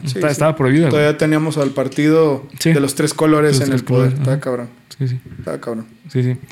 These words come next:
Speaker 2: Sí, sí, este, era una película prohibida y, bueno, pues, al fin y al cabo, la grabación s-, lo resiente. Eh, pero la dirección <laughs> no, güey. Es que es lo que me encanta. De hecho, eh,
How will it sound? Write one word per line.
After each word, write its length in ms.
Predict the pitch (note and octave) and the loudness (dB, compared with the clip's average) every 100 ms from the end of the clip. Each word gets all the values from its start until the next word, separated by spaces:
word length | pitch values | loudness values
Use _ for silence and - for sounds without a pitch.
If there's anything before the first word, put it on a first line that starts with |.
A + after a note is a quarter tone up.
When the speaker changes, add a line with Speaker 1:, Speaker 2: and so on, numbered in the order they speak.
| - - | -20 -8
Speaker 2:
Sí, 180 | - D#3 | 0 2
sí, 160 | D#3+ E3+ | 4 2
este, 400 | C3 D3 D3 C#3+ | 0 0 0 2
era 100 | D#3+ | 4
una 160 | E3 | 2
película 320 | D3+ D3 D#3+ D#3+ | 2 2 2 2
prohibida 560 | D#3 E3 F3 E3 G#3 - | 2 4 4 4 0 0
y, 260 | C#3+ C3 | 2 4
bueno, 200 | C3+ C#3 | 4 2
pues, 100 | A#2+ | 2
al 100 | B2 | 0
fin 120 | A#2+ C#3 | 2 0
y 20 | |
al 100 | C3+ | 0
cabo, 520 | D3 C#3+ D#3 C#3+ B2+ | 2 4 4 4 2
la 240 | B2+ B2+ B2 | 0 0 2
grabación 480 | B2 B2 A#2+ C3 | 2 0 0 0
s-, 160 | C3 - - - - | 0 -4 -16 -20 -6
lo 340 | D3 C3+ B2+ | 0 2 2
resiente. 540 | A#2+ B2 G#3+ E3 - - - - - - - | 0 -2 0 0 -4 -14 -18 -20 -20 -20 -4
Eh, 340 | C3+ C3+ C3+ C#3 | 0 2 0 -2
pero 240 | D3 D#3 | 0 2
la 120 | D#3 D3 | 2 2
dirección 380 | C#3 C3 D#3 C3 | 2 0 0 2
<laughs> 40 | |
no, 200 | D3+ F#3 | 2 2
güey. 180 | F3 C#3 | 2 0
Es 80 | C3+ | 0
que 100 | C#3 | 0
es 80 | D#3+ | 0
lo 120 | D#3+ D#3 | 0 0
que 200 | C#3 B2+ - - _ | -4 -4 -16 -20 _
me 80 | C3+ | -6
encanta. 300 | C3 D3+ C#3+ C#3+ | -2 -2 0 0
De 80 | |
hecho, 300 | C#3+ F#3+ G3 | 0 2 2
eh, 120 | D3+ | 0